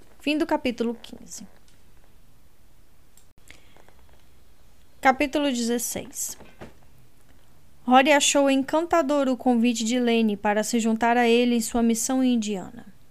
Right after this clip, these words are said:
Quanto mais pensava nisso dirigindo para o norte, afastando-se do aeroporto internacional de Miami, mas as palavras dele provocaram emoções que Rory preferia manter adormecidas.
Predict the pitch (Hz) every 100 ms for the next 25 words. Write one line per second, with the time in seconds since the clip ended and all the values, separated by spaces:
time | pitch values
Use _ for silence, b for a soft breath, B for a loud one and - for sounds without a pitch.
0 | - - - 311 381 453 427 - 370 349
1 | 320 285 262 240 247 - 208 214 233 208
2 | 233 208 196 208 233 208 208 - - b
3 | b b b 226 226 247 - 262 277 269
4 | - 247 247 240 247 233 254 262 269 262
5 | 254 262 262 269 247 233 262 B B -
6 | 214 220 220 240 233 214 214 226 b b
7 | b - 254 285 302 - 269 269 269 233
8 | 262 262 240 262 254 262 277 277 285 277
9 | 269 254 - 240 240 - 254 240 240 247
10 | 254 254 262 262 294 277 294 277 262 277
11 | 269 247 247 262 262 - - - - -